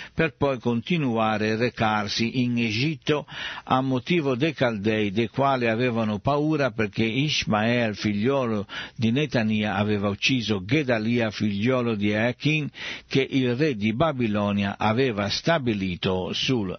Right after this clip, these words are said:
paese. Geremia, capitolo quarantaduesimo.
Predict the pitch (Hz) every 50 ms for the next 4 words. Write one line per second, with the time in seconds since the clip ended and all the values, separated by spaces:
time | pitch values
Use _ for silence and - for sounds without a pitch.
0 | - - 113 - - 104 107 113 131 - - 123 107 - 104 98 87 - - -
1 | - _ _ _ _ _ _ _ _ _ _ _ _ _ _ _ _ _ _ _
2 | _ _ _ _ _ _ _ _ _ _ _ _ _ _ _ _ _ _ _ _
3 | _ _ _ _ _ _ _ - - - - 123 113 117 165 202 214 185 190 180
4 | 139 123 120 117 113 113 113 110 110 104 107 - - 185 180 165 - 151 135 110
5 | - 127 120 113 113 110 110 110 104 - - 123 113 104 104 107 113 127 160 180
6 | 170 139 123 113 107 - 110 107 110 113 104 104 104 120 160 170 165 - 156 151
7 | 135 117 110 - - 104 98 101 98 101 107 104 95 87